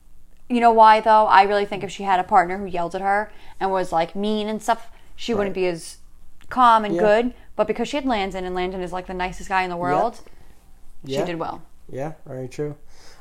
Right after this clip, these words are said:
Speaker 2: Um, I do think, though, that the alumni should pick based on, like, they should do, like, a daily challenge. And if you finish first, you get first pick.
Speaker 1: Yeah, me too. It shouldn't
Speaker 2: You
Speaker 1: be out of a
Speaker 2: know,
Speaker 1: hat.
Speaker 2: yeah.
Speaker 1: Right.
Speaker 2: It should be, you know,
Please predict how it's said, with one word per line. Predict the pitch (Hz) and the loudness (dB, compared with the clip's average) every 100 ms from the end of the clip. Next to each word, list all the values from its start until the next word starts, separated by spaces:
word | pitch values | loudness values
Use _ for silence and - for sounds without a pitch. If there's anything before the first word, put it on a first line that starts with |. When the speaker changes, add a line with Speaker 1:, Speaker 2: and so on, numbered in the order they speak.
| - | -4
Speaker 2:
Um, | 143 147 160 | -2 0 2
I | 160 | 2
do | 139 202 | 2 0
think, | 202 185 185 | 4 4 4
though, | 190 170 165 175 | 4 4 4 2
that | 156 135 135 135 - | 0 0 0 -2 -2
the | 135 | 0
alumni | 123 127 131 131 127 | 2 2 0 0 -2
should | - 123 - - - - - | -4 -8 -10 -16 -18 -16 -2
pick | 190 196 - - - - - - - - - 127 | 0 0 -4 -16 -16 -16 -16 -20 -20 -18 -12 0
based | 151 143 - | 2 2 2
on, | 139 131 | 2 4
like, | 127 127 | 0 0
they | 143 | -2
should | - | 2
do, | 139 | 2
like, | 131 | 2
a | |
daily | 123 131 123 127 | -2 0 0 -2
challenge. | 131 120 120 127 - - - | -4 -4 -6 -10 -10 -10 -8
And | 123 117 113 113 - - - - | -8 -8 -10 -14 -16 -16 -14 -12
if | 156 - | -10 -8
you | 135 | -6
finish | 160 147 - | -2 -2 -2
first, | 147 131 | -2 -2
you | 139 | -8
get | 131 | -10
first | - 127 - | -8 -8 -10
pick. | - - - - - - - - - | -14 -16 -18 -18 -18 -18 -20 -18 -2
Speaker 1:
Yeah, | 285 302 220 | 4 6 6
me | 226 | 4
too. | - 240 | 2 2
It | 208 | 4
shouldn't | 254 | 4
Speaker 2:
You | - | 6
Speaker 1:
be | |
out | 151 | 8
of | 147 | 6
a | |
Speaker 2:
know, | 202 | 2
Speaker 1:
hat. | - 185 | 0 2
Speaker 2:
yeah. | 156 135 131 127 127 127 131 135 | 4 4 4 0 -2 -4 -4 -6
Speaker 1:
Right. | 139 87 - - - - | -6 -6 -8 -14 -16 -10
Speaker 2:
It | 143 | -10
should | - 143 143 | -6 -6 -4
be, | |
you | 143 180 | -2 0
know, | 170 | 0